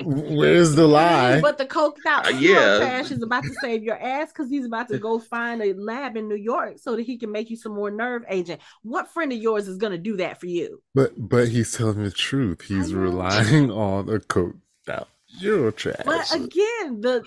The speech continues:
Speaker 2: the sober Euro trash might not have thought, "Hey, there's a lab where I can go and make this shit."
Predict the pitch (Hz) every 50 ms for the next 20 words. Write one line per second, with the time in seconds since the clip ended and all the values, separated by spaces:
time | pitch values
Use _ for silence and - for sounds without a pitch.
0 | - 208 - _ _ _ 220 214 202 202 262 269 269 - - - - - - -
1 | 285 381 480 523 494 392 311 269 240 226 240 262 262 254 254 247 - - 339 277
2 | 247 262 302 - - 226 247 269 262 247 247 254 247 247 247 247 _ - 320 359
3 | 359 339 - - - 302 330 381 453 494 508 - 285 415 415 415 - 415 403 311
4 | 302 269 269 269 320 359 370 349 240 254 247 247 302 277 262 254 247 254 247 247
5 | 247 254 262 285 320 _ - 330 - - - - - - - - - - 101 101